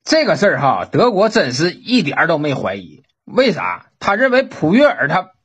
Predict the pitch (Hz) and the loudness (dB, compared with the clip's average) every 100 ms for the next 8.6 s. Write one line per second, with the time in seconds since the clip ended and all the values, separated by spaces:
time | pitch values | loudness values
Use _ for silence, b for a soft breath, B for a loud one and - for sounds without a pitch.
0 | _ 143 185 285 190 294 262 254 226 175 | _ -2 2 0 2 0 0 -2 -2 -2
1 | 127 202 - _ _ _ _ - 185 285 | 0 0 -2 _ _ _ _ -2 2 2
2 | 254 269 254 185 247 269 175 240 247 175 | 2 0 -2 0 2 2 0 2 2 2
3 | 147 - _ _ _ - 214 269 247 226 | 0 -2 _ _ _ -4 0 2 2 0
4 | 247 190 240 233 151 101 - _ _ _ | 0 2 2 2 0 -2 -8 _ _ _
5 | - 202 277 233 208 226 254 254 170 147 | -4 2 2 2 0 0 0 0 0 4
6 | 262 226 107 85 _ _ _ _ _ 220 | 4 4 -2 -6 _ _ _ _ _ -2
7 | 269 254 262 262 254 233 226 240 240 214 | 2 2 2 2 2 0 0 0 0 0
8 | 214 185 208 226 131 | 0 2 2 2 0